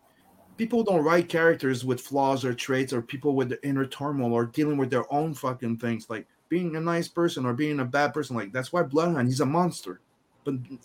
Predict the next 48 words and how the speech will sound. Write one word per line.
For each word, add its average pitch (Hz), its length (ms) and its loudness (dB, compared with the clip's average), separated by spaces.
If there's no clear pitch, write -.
being 165 220 6
a 156 60 4
monster 165 360 6
can 135 160 0
make 139 200 0
you 143 80 4
a - 20 4
good 135 240 0
person 160 260 0
depending 131 300 0
on 127 100 2
that 110 180 0
world 147 220 2
that - 180 -2
you 120 120 2
are. 139 240 -4
You 143 100 -2
could 165 160 6
be 170 120 6
a 147 40 6
monster 165 320 4
with 151 160 4
values. 170 600 0
If 147 160 -6
you're 175 160 6
an 170 140 4
assassin, 165 640 -2
right? 139 300 -2
You're 151 180 6
in 156 80 6
a 160 60 6
world 190 280 6
where 165 140 6
there's 139 220 4
monsters, 170 460 2
there's 117 180 -4
people 165 280 -2
killing 156 340 0
people 165 300 0
and 147 140 0
this, 156 160 -2
like 156 100 -2
that. 147 220 -4
But 127 120 2
you're 147 120 8
one 185 280 2
of 190 100 0
them. 117 220 0